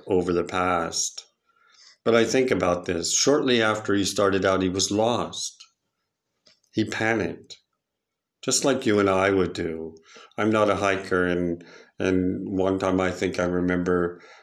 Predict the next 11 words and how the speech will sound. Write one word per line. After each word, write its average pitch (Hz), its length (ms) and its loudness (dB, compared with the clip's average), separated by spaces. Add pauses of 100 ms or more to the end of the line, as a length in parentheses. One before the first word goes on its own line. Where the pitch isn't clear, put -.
(140)
uh, 98 480 -4
hiking 95 380 -2
on 90 160 2
a 85 60 -2
trail 90 800 0 (500)
in 90 580 -2 (720)
southeastern 95 720 0
Kentucky, 90 560 -4
and 85 140 -2
I 85 60 0
remember 87 680 -2